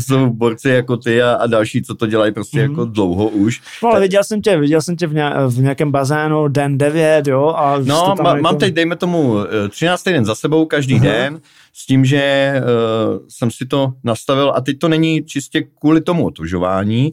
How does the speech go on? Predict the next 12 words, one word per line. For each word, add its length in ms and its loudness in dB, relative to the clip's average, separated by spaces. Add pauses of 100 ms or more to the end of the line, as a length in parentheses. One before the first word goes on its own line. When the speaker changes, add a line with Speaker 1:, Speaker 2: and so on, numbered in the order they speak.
(120)
Speaker 2:
Mhm. 140 -6
Speaker 1:
ale 140 2
je 60 0
to 120 -4
kvůli 280 0
nějakému 760 0
tréninku 1040 2
té 140 0
hlavy 300 0
a 60 2
disciplíny. 680 -4
Speaker 2:
Mhm. 140 -4